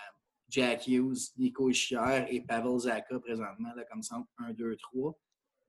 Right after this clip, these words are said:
Excellente question. Est-ce qu'un de ces centres-là peut bouger à l'aile ? Euh, probablement. Un centre peut jouer à l'aile habituellement. Un ailier a de la misère à aller jouer au centre. C'est connu. Euh, Lundell, parce que je veux continuer dans la veine de comparer avec d'autres joueurs.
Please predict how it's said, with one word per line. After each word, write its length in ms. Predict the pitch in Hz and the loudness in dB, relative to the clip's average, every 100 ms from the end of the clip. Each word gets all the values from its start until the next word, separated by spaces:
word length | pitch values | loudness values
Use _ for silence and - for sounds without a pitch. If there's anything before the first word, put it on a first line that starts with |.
| _ - | _ -8
Excellente 500 | 117 - 131 131 131 | 0 4 6 4 4
question. 360 | 131 - 131 123 | 4 4 2 2
Est-ce 100 | - | 2
qu'un 140 | 147 | 2
de 40 | |
ces 160 | 139 139 | 4 2
centres-là 400 | 127 131 127 135 | 4 0 0 0
peut 160 | - 127 | 2 2
bouger 320 | 123 120 127 | 2 0 0
à 100 | 113 | 2
l'aile ? 440 | 117 123 127 123 - 113 | 0 2 2 0 -4 -10
Euh, 240 | 107 104 104 101 104 _ _ _ _ _ | -8 -8 -10 -14 -20 _ _ _ _ _
probablement. 640 | - 127 123 123 120 147 165 - | 0 4 6 4 4 0 -6 -8
Un 100 | 117 | -4
centre 260 | 127 127 123 | 0 2 2
peut 100 | 120 | 0
jouer 200 | 120 110 | 0 0
à 40 | |
l'aile 140 | 117 123 | 0 0
habituellement. 480 | 113 - 107 113 127 131 | -2 -4 -2 0 2 0
Un 80 | 113 | 0
ailier 260 | 110 107 120 | -2 -2 -4
a 20 | |
de 60 | 110 | -2
la 60 | |
misère 200 | 110 113 113 | -2 -2 -4
à 20 | |
aller 140 | 110 101 | -6 -8
jouer 120 | 113 | -8
au 40 | 107 | -8
centre. 360 | 110 123 143 _ _ _ | -6 -8 -8 _ _ _
C'est 200 | - 120 | -2 -2
connu. 500 | 113 117 107 123 160 - _ _ _ | 0 0 0 -2 -4 -8 _ _ _
Euh, 380 | 107 110 107 107 | -2 2 2 2
Lundell, 520 | 120 127 117 139 165 160 | 4 4 6 6 4 2
parce 140 | 117 | 0
que 100 | 131 | 0
je 40 | 120 | 0
veux 80 | 123 | 2
continuer 400 | 131 127 139 151 | 0 0 0 0
dans 100 | 127 | 2
la 80 | |
veine 180 | 120 135 | 2 2
de 80 | 131 | 0
comparer 400 | 123 113 117 110 | 0 -4 -4 -4
avec 220 | 123 117 110 | -4 -4 -4
d'autres 240 | 107 107 | -4 -4
joueurs. 380 | 110 104 123 | -6 -6 -6